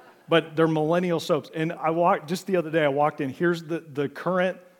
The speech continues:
soap being featured by my wife, who is so loving and supportive of our, our hygiene.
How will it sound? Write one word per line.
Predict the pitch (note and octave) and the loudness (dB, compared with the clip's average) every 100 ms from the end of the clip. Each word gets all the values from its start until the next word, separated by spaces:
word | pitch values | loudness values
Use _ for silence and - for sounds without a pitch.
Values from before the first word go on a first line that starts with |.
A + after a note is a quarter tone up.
| _ _ | _ _
soap | - - F3 D#3+ C#3 | -10 0 4 4 2
being | C#3+ D3 C3 | -2 -2 -4
featured | - F3 F3+ - C3 | -6 -6 -4 -4 -4
by | C3 | -2
my | C#3 C#3 | -2 -2
wife, | C3 D3 C#3 A2+ | -2 -2 -2 -4
who | C3+ C3 | -8 -8
is | A#2+ | -6
so | - D#3 | -2 -2
loving | D3 C#3+ D3 C#3+ B2+ | 0 0 -2 -2 -8
and | |
supportive | A2+ A#2+ D#3 D3+ C3+ | -10 -10 -6 -4 -4
of | B2 | -4
our, | C3 C3+ B2 - _ | -2 -2 -4 -10 _
our | C3 B2+ | -4 -4
hygiene. | - D#3+ D#3 A#2+ A2 A2 | 0 -2 -2 -6 -10 -12